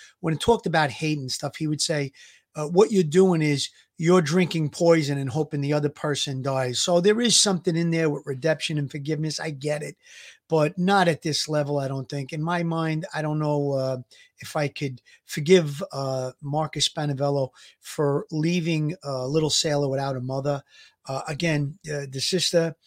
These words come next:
she's talking about it. Maybe she has that in her heart. God bless her if she does. Uh,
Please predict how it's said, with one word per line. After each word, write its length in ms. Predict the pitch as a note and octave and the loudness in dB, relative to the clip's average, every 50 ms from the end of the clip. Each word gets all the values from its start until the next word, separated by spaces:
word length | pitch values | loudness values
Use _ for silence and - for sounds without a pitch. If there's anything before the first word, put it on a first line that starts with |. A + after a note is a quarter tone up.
| - - _ _ | -20 -20 _ _
she's 280 | - - - D#3+ C#3 - | -8 -6 -6 -4 -4 -2
talking 360 | - F3 E3+ E3 E3 - E3+ | 4 4 4 4 4 0 -4
about 340 | D#3+ D3+ D#3 D#3+ D#3+ D#3+ D#3+ | -4 -2 0 0 0 2 0
it. 160 | D#3+ D#3+ E3 | 0 -2 -2
Maybe 260 | D3+ D3 D#3 D#3 D#3+ | -4 -4 -4 -2 -2
she 200 | D3+ - - D#3 | -4 -4 -4 -2
has 240 | C#3+ D#3 D3+ D3 C#3 | -2 -2 -2 -2 -2
that 120 | D#3+ D#3 D3 | -2 -2 -2
in 120 | C#3+ C3+ | -2 -2
her 180 | C#3+ C#3 C#3 B2+ | -4 -4 -6 -6
heart. 420 | - - D3 D#3 D3+ D3 - - _ _ - - _ _ - | -6 -4 -2 0 0 -2 -2 -6 _ _ -20 -20 _ _ -10
God 200 | - D3 D#3 D3 | -4 -4 -4 0
bless 260 | D3 E3 D#3+ D3+ - | 2 2 2 2 2
her 100 | - D#3+ | -2 -4
if 80 | C#3 B2+ | -4 -4
she 160 | - - D3 | -4 -6 -6
does. 500 | B2+ B2 D3+ D3 C#3+ C#3 C#3 C3+ B2+ C#3+ D#3 - | -4 -2 0 0 0 0 -2 -4 -6 -10 -12 -10
Uh, 360 | C#3 C3+ C3 B2+ B2+ B2+ B2+ | -10 -8 -6 -6 -6 -6 -8